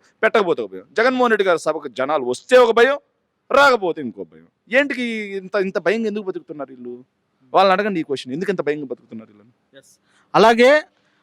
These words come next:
Speaker 2: జగన్ గారి పర్యటన, అంటే ఏసీబీ కోర్టుకు సంబంధించిన ఆ రోజు సాయంత్రము అధికారికంగా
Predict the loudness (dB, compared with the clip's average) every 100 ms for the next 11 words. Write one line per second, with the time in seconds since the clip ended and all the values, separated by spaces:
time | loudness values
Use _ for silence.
0 | _ _ -8 2 4 6 6 6 6 4
1 | 6 6 4 4 2 4 4 4 2 2
2 | 4 4 0 -2 -2 -6 -2 2 4 2
3 | 0 2 2 2 -2 2 2 2 0 0
4 | -4 -2 0 0